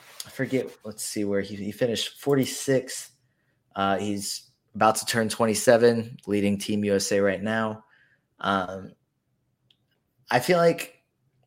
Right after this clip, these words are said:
people consider, I mean, he's still, like, he's not young, he's right in his prime, but he's going to be the guy for New York for probably the next four seasons at least.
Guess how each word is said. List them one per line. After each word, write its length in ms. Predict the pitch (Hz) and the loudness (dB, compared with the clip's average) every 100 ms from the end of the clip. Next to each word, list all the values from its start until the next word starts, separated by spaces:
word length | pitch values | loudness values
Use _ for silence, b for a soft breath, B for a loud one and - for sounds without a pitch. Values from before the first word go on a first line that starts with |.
| _ _ | _ _
people 240 | 135 135 | 0 2
consider, 440 | 127 113 131 127 120 | 2 0 2 2 2
I 40 | |
mean, 120 | 131 | 0
he's 160 | 135 135 | 0 0
still, 240 | - 143 | 6 6
like, 340 | 131 107 - - | 8 4 2 -8
he's 140 | 117 | -2
not 160 | 131 104 | -2 2
young, 300 | 110 107 107 | 2 2 0
he's 120 | 98 | 0
right 120 | 107 | 0
in 60 | 95 | 0
his 120 | 98 | -4
prime, 340 | - 101 104 101 | -2 0 0 0
but 220 | 101 - B B B _ | -2 -2 B B B _
he's 440 | - - 147 151 | -16 2 4 4
going 320 | 135 135 131 127 | 2 2 2 -2
to 120 | 117 | -4
be 520 | 120 117 113 113 - - - | -2 0 0 0 -2 -6 -10
the 340 | 104 95 117 120 | -8 -2 2 4
guy 400 | 113 98 98 104 | 4 4 2 0
for 200 | - 110 | -2 -2
New 100 | 101 | -2
York 480 | 92 90 87 - - | 0 0 -2 -4 -12
for 600 | - 95 87 87 82 85 | -10 -6 -4 -4 -4 -6
probably 520 | 107 98 92 - 95 | -6 -6 -6 -6 -6
the 120 | 90 | -4
next 280 | 90 85 - | -6 -6 -6
four 220 | - 95 | -6 -4
seasons 480 | 87 - 90 90 87 | -4 -4 -4 -6 -4
at 120 | 76 | -4
least. 400 | 80 117 135 - | -2 -2 -2 -6